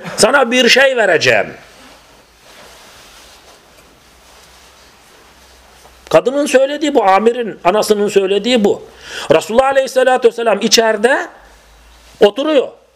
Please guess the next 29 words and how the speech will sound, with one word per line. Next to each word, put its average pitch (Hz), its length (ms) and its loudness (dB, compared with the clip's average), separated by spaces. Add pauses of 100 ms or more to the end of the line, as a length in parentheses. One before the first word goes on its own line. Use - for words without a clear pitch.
(1400)
Ve 220 320 -2 (460)
Amir'in 196 460 0
babası 262 380 0
da 170 160 0 (540)
evde. 139 540 0 (320)
Resulullah 233 300 0
Aleyhisselatü 190 500 0
Vesselam 147 280 0
geldi 170 320 0
diye 165 200 0
ne 190 60 -2
yapıyorlar? 151 400 0
Toplaşıyorlar. 170 760 0 (280)
Ondan 190 280 -4 (200)
din 285 120 0
öğrenecekler. 123 680 0
Yani 131 280 2 (320)
Peygamber 160 420 2
Aleyhisselatü 165 640 0
Vesselam 156 400 0
bir 156 120 0
yere 160 260 2
gittiğinde 151 640 -2
hemen 247 360 0 (380)
onlara 208 340 2
ne 233 100 2
yapıyordu? 208 480 0
Bir 233 60 -4
şeylerden 233 680 0